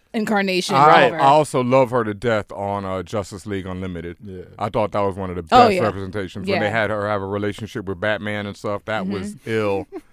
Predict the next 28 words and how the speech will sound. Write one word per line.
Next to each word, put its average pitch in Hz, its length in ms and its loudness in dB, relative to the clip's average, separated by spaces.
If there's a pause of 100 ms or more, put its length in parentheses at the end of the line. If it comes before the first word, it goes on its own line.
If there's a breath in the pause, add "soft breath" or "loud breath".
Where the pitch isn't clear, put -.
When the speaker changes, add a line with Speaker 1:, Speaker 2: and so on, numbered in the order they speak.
(300 loud breath)
Speaker 2:
And 123 140 -2
also, 127 320 0
uh, 113 320 0
Brian 120 400 0
Azzarello's, 117 960 -2
Speaker 3:
Yo, 117 240 -2
Speaker 2:
uh, - 20 -2
Speaker 3:
I 107 260 2
love 104 100 -2
Speaker 2:
latest, 117 360 0
Speaker 3:
that 101 160 -6
run. 101 140 -8
Speaker 2:
latest 120 340 0
run 131 560 -2
of 117 220 -2
Wonder 131 220 -2
Woman 127 240 -2
is 95 160 -8
Speaker 1:
Mm-hmm. 87 140 -8
Speaker 2:
incredible. 92 840 -4
Speaker 1:
But, 196 180 -4
but 214 220 -2
as 220 140 0
a 208 60 -2
live 214 260 -2
action 196 340 -6
ad-, 165 280 -8
adaptation, 175 840 -6